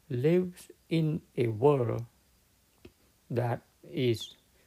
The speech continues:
that he or she is always afraid, who is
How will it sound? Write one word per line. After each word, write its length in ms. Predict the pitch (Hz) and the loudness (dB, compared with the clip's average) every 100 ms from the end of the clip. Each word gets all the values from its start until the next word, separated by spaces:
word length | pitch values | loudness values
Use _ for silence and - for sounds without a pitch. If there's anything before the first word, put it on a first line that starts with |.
| _ | _
that 220 | - 123 - | -4 -4 -2
he 260 | 151 147 | -2 0
or 140 | 139 110 | -2 -2
she 320 | - 127 120 | -2 -2 -2
is 480 | - 123 117 - - _ _ _ _ _ _ _ _ _ _ | -4 -6 -6 -8 -16 _ _ _ _ _ _ _ _ _ _
always 720 | 160 170 160 143 113 107 110 - _ _ _ _ _ _ _ _ _ _ _ _ _ _ _ _ _ _ _ _ _ _ _ | 2 4 4 0 0 -4 -8 -18 _ _ _ _ _ _ _ _ _ _ _ _ _ _ _ _ _ _ _ _ _ _ _
afraid, 520 | - - - 170 123 - _ _ _ _ _ _ _ _ _ | -8 -6 0 0 0 -4 _ _ _ _ _ _ _ _ _
who 180 | 135 160 | -2 0
is 260 | - 127 | -2 -6